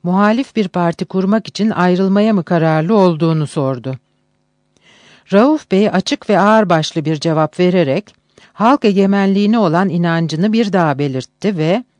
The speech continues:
gerçekten basına da söylediği gibi hükümetle arasında bir anlaşmazlık olmadığı üzerinde ısrar etti.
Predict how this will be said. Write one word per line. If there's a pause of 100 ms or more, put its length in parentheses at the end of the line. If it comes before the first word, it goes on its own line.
(380)
gerçekten
basına
da
söylediği
gibi (480)
hükümetle
arasında
bir
anlaşmazlık
olmadığı
üzerinde
ısrar
etti.